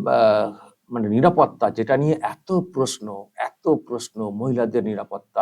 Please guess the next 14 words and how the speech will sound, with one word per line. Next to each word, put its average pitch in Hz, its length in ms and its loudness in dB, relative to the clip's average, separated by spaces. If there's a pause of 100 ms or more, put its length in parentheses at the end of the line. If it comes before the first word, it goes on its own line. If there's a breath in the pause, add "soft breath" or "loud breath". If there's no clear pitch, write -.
মহিলাদের 113 460 -10
নিরাপত্তা, 101 580 -10 (960)
সেটা 160 280 -8
কি - 160 -20
করে - 140 -6
হবে? - 280 -20 (600 soft breath)
সেটা - 220 -8 (100)
কি 233 180 2
করে - 180 -2
হবে? - 140 -10 (140)
পুলিশের 165 340 0 (120)
উর্দি 110 360 -2
গায়ে 170 240 4
যদি 175 140 4